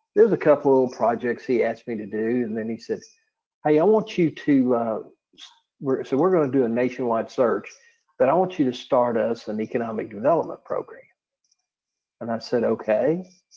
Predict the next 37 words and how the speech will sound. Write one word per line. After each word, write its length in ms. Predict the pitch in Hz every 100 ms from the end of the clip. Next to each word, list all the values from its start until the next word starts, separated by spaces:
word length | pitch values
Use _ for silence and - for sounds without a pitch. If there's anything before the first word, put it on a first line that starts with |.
| - _ _ _ _ _
And 80 | 131
at 60 | 120
the 80 | 127
time 340 | - 196 185
they 140 | 151
had 200 | 135 151
me 180 | 131 120
officing 600 | 131 143 151 - - 117
in 140 | 113 110
the, 260 | 110 110 -
this 260 | 120 -
room 320 | 120 143 139
they 120 | 120 113
call, 280 | 117 113 117
they 120 | 110
referred 380 | 110 - 127 120
to 80 |
it 60 | 120
as 140 | 104 -
the 120 | 101
library. 560 | 107 117 117 131 139 143 - - _ _ _ _ _ _
Round 300 | 127 131 135
table, 360 | 127 135 135 127
had 240 | 127 104
bookshelves 600 | 110 120 - 139 127 127
on 100 | 135
the 80 | 123
wall, 400 | 117 123 131 127
and 80 | 110
they 20 |
kept 160 | - -
all 120 | 123
the 80 | 110
legal 320 | 107 123 131
books 360 | 123 135 135 -
in 120 | 143
there. 300 | 139 139 135